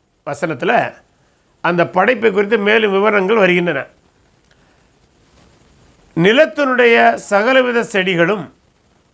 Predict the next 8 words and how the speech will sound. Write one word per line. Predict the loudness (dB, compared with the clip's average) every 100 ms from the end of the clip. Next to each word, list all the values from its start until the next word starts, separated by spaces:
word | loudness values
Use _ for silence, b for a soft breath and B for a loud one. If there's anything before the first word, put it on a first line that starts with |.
| -8
பூமியின் | -2 0 0 0 2
மேல் | 0 0
இன்னும் | 0 0 -2 -4
உண்டாகவில்லை, | -4 0 0 0 -2 -6 -8 -14 _ _ _ _ _ _ _ _ _ _ _ _ _ _ _ -20 _ _ _ _ -20 _ _ _ _ 0
நிலத்தினுடைய | 2 2 0 0 2 2
சகலவித | 2 2 2 2 2 0
பூண்டுகளும் | -2 -2 0 0 0 -4
இன்னும் | -8 -4 -4 -6